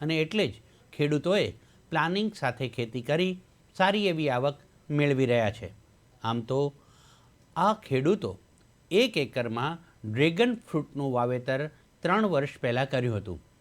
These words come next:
જેમાં અંદાજે ચારથી પાંચ લાખ રૂપિયાનો ખર્ચ થયો અને બે વર્ષ બાદ આ ખર્ચ નીકળી જાય છે. તો ખેડૂતો જાતે જ તેમનું વેચાણ કરે છે અને તેમને કિંમત પણ સારી મળે છે, એટલે જ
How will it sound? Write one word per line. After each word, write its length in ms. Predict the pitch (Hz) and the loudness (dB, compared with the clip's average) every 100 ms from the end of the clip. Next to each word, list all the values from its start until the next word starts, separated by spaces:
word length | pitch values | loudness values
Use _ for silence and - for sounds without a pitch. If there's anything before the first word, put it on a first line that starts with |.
| _ _ _ - | _ _ _ 0
જેમાં 380 | 127 120 123 139 - - - | 0 2 -2 -4 -10 -12 -2
અંદાજે 380 | 165 185 190 | 4 4 4
ચારથી 420 | 190 165 147 147 143 | 2 2 0 0 -4
પાંચ 360 | 131 127 120 | -2 -2 -2
લાખ 220 | 127 117 | -4 -4
રૂપિયાનો 540 | 123 123 127 123 127 135 - _ - | -4 -4 -4 -4 -4 -6 -12 _ -2
ખર્ચ 220 | 156 147 - | 0 0 -4
થયો 220 | 135 110 82 - _ _ - _ - | -2 -2 -2 -12 _ _ -20 _ -10
અને 200 | 117 113 | -6 -4
બે 260 | 110 131 | 2 2
વર્ષ 300 | 135 127 110 | 2 0 -2
બાદ 360 | 123 127 139 139 - - _ _ | 2 2 2 -4 -12 -20 _ _
આ 140 | 175 220 | 4 4
ખર્ચ 320 | - 147 143 - - _ 139 | 4 0 0 -6 -20 _ 0
નીકળી 340 | 156 156 143 | 2 4 2
જાય 220 | 117 107 | 2 -2
છે. 220 | - 92 - _ - - - | -6 -14 -16 _ -20 -20 -8
તો 80 | |
ખેડૂતો 560 | 170 - 151 185 214 220 | -6 2 6 6 6 2
જાતે 480 | 160 123 123 123 202 | 2 0 0 2 0
જ 160 | 117 - _ _ - | 0 -8 _ _ -4
તેમનું 300 | 139 139 135 | -2 0 0
વેચાણ 360 | 120 117 135 143 | 0 0 0 0
કરે 240 | 143 151 | 0 -2
છે 320 | 143 175 180 180 - 143 | 0 -2 -2 -6 -16 -6
અને 160 | 156 | -6
તેમને 540 | 147 180 202 160 165 - _ _ | 0 0 0 -4 -6 -10 _ _
કિંમત 300 | 196 214 220 220 | 0 2 0 0
પણ 180 | 160 185 - _ - | -4 -4 -10 _ 0
સારી 260 | 165 147 139 | 2 4 2
મળે 260 | 120 104 | 0 -2
છે, 220 | 92 98 92 - - - | -6 -10 -14 -20 -20 -6
એટલે 300 | 170 208 226 | -4 2 2
જ 140 | 110 | 2